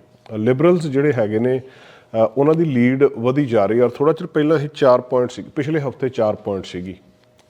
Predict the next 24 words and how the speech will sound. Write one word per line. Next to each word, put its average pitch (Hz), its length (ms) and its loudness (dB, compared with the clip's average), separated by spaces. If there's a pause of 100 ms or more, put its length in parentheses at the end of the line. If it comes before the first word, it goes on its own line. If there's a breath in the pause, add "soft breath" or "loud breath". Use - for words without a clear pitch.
ਪਰ 117 280 2 (600 loud breath)
ਅਜੇ 151 200 4
ਵੀ 143 260 0 (120)
ਇਹ, 131 360 0
ਅ, - 500 -8
ਗਿਆਰਾਂ 117 380 4
ਪਰ-, 127 400 -10
ਪੁਆਇੰਟ 120 300 0
ਤੋਂ 123 220 -4 (180)
ਘੱਟ - 220 -4
ਆ 113 220 0 (280)
ਜਿਹੜੀ 110 200 -4
ਪਹਿਲਾਂ 117 400 0
ਕੈਂਪੇਨ 110 420 0
ਦੇ। 117 160 2
ਦੇਖੋ 151 340 0
ਇਹਦੇ 180 120 4
ਵਿੱਚ 175 240 -4
ਦੋ 139 240 -2
ਤਿੰਨ 151 200 -8
ਗੱਲਾਂ 123 240 0
ਨੇ 113 100 -4
ਦੇਖਣ 98 280 -8
ਵਾਲੀਆਂ। 95 320 -6